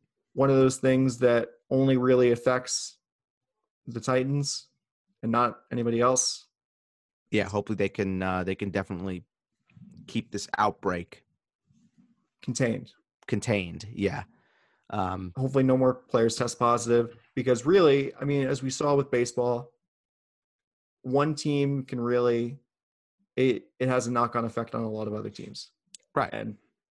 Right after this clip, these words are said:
Speaker 1: this could
Speaker 2: Right, but you have to assume
Speaker 1: Yeah.
Speaker 2: the N F L, the N F L has a plan in place,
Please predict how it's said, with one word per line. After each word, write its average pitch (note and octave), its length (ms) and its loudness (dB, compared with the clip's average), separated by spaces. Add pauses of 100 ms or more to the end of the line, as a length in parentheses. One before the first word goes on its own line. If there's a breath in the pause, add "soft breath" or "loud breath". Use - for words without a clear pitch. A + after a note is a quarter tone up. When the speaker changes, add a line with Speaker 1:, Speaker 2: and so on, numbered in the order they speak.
(100)
Speaker 1:
this G#2 120 -8
could A#2 140 -4
Speaker 2:
Right, F2 200 -2
but F2+ 200 -8
you G#2 140 -4
have A2+ 100 -4
to B2 100 -4
assume G#2+ 260 -4
Speaker 1:
Yeah. A2 80 -2
Speaker 2:
the G2 220 -6
N G2+ 100 -2
F - 140 -8
L, F#2+ 120 0
the F#2+ 200 -2
N G#2 60 2
F A2 120 -6
L G2 100 0
has F#2 100 -2
a F2+ 40 -8
plan F#2+ 300 -2
in F#2+ 80 -4
place, - 440 -6